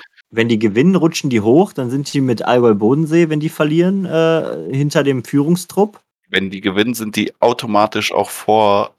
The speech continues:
Speaker 2: Kiez wegen Matchpunkten.
Speaker 1: Ja.
Speaker 2: Und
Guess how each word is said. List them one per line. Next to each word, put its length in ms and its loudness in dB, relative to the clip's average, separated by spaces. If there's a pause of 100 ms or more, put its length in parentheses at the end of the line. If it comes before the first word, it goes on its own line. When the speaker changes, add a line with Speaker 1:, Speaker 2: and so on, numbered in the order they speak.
Speaker 2:
Kiez 440 -6
wegen 300 -4
Matchpunkten. 760 -8 (680)
Speaker 1:
Ja. 160 2 (100)
Speaker 2:
Und 160 -2